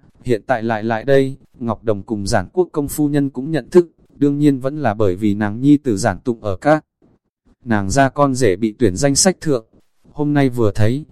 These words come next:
hai người đều các cất giấu tâm tư. Tin Vương Phi, Giản Quốc công phu nhân. Ngọc Đồng bên người đứng Phúc Tỷ Nhi nhưng thật ra tự nhiên hào phóng tiến lên hành lễ, nàng tuy rằng là quận chúa tôn sư, nhưng gặp được trưởng bối cũng không khoe khoang thân Phật.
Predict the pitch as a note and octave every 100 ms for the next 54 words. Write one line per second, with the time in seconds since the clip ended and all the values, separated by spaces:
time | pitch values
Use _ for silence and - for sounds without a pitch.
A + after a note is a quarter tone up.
0 | _ - D3 C#3 A#2+ G2 G#2+ F#2+ F3 -
1 | F#3 A#2+ A#2 A#2+ C#3+ C3+ D3+ D3 C#3+ -
2 | _ _ _ _ _ D3 C3+ C#3+ C#3+ C3
3 | D3+ D3 C#3 _ _ _ _ _ _ A2+
4 | A2+ F2 - F3+ - C#3+ - D3 C#3 C#3
5 | C3 _ _ _ _ - A#2+ G#2+ G#2+ G#2
6 | G#2 C3+ C3 A2 G2 A2+ - F#3+ - F#2+
7 | G#2+ C#3+ C#3+ D3 C3+ A#2 G#2 C3 C3 -
8 | A#2 C#3 C#3+ B2+ G2+ - A2+ A#2+ A#2+ C#3
9 | D3+ C3+ A#2 G2+ A#2+ D3 F3 - - A#2
10 | G#2 F#2+ D#3 C3 A#2+ G#2 G2+ - A2 -
11 | A2+ A2+ - D3 C3+ D#3 D3 C#3 - -
12 | C3 C#3 C3+ B2 G#2+ A2 - B2 F#2 A2
13 | A#2+ B2+ C3 - C#3+ - D3+ D3 C#3+ C#3
14 | C3+ C#3 - B2+